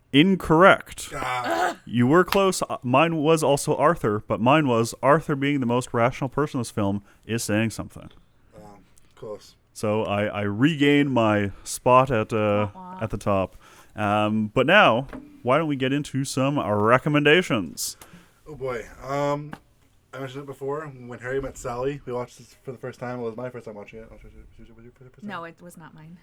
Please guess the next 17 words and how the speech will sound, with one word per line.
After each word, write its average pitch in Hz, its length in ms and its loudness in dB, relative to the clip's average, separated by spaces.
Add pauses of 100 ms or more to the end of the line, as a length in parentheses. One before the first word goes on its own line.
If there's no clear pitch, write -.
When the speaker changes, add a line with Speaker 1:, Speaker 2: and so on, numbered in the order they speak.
(160)
Speaker 2:
Okay, 123 180 -10
it 101 100 -10
was 107 120 -8
my 151 200 -4
fir-, 156 140 -10
fir-, 151 160 -6
first 143 140 -8
time, 147 80 -6
first 143 100 -8
time 135 120 -6
watching 131 320 -6
it, 135 180 -12
and 107 100 -20
I 131 440 -10 (460)
had 120 120 -14
a 117 60 -12
laugh. 127 340 -8